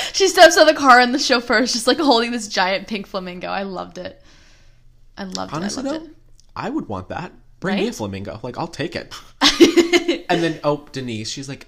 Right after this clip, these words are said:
Speaker 2: "Hey, guys, I can't come. <laughs> I'm sick."
Speaker 1: Classic Mean Girls
Speaker 2: Girl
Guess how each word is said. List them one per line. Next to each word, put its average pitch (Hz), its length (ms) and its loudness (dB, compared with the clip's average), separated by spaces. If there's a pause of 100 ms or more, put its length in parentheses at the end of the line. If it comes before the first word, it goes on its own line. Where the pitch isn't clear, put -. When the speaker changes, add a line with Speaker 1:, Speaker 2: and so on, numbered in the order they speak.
Speaker 2:
"Hey, 185 300 -14
guys, 165 400 -10
I 170 80 -10
can't 165 260 -14
come. 151 320 -10 (380)
<laughs> - 380 -16
I'm 165 180 -6
sick." - 760 -10 (300)
Speaker 1:
Classic 214 440 -10
Mean 185 140 -12
Girls 175 120 -12
Speaker 2:
Girl 262 120 4